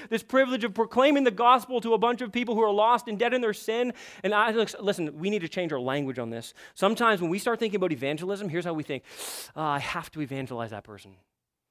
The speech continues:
I know I really should." And you know, here's how our language, you know, it's not that you have to, and it's not that you should. It's that you get to.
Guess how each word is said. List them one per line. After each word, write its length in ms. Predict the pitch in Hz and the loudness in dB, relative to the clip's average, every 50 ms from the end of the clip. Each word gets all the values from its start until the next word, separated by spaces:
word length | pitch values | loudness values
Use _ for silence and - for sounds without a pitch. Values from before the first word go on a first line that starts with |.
| _ _ - | _ _ -12
I 260 | 143 175 190 190 180 | -6 -4 -2 -2 0
know 160 | 180 180 175 185 | 0 0 2 2
I 40 | |
really 280 | 180 151 165 160 156 143 | 2 0 0 0 0 -2
should." 520 | - - - - 156 139 135 143 147 139 _ _ - _ 139 | -4 -6 -10 -8 -8 -8 -8 -8 -10 -14 _ _ -18 _ -6
And 80 | 147 | -4
you 40 | 180 | -4
know, 60 | 202 | -4
here's 180 | 202 202 208 196 | -4 -6 -6 -6
how 100 | 202 196 | -6 -4
our 120 | 180 143 | -4 -4
language, 320 | 127 127 131 139 131 151 - _ _ _ - | -4 -4 -6 -8 -8 -12 -14 _ _ _ -12
you 80 | 156 185 | -12 -12
know, 80 | 208 - | -10 -12
it's 220 | 196 - - - | -14 -16 -12 -10
not 140 | 180 190 - | -10 -10 -10
that 40 | 247 | -10
you 120 | 226 220 | -10 -10
have 280 | 180 - 175 165 - - - | -8 -6 -6 -8 -8 -10 -12
to, 200 | 165 160 185 - _ _ _ _ _ _ _ - | -12 -12 -12 -14 _ _ _ _ _ _ _ -14
and 80 | 131 | -14
it's 140 | 139 135 - | -12 -10 -10
not 100 | 160 160 | -10 -10
that 100 | - 185 | -10 -10
you 100 | 170 151 | -12 -12
should. 360 | - - - 131 117 113 - _ _ _ _ _ _ _ _ _ | -12 -12 -12 -12 -12 -12 -16 _ _ _ _ _ _ _ _ _
It's 80 | 131 - | -14 -10
that 200 | 147 143 - - | -10 -10 -10 -10
you 120 | 139 139 | -12 -12
get 260 | 123 117 120 113 - - | -10 -10 -10 -10 -12 -16
to. 120 | - - | -20 -20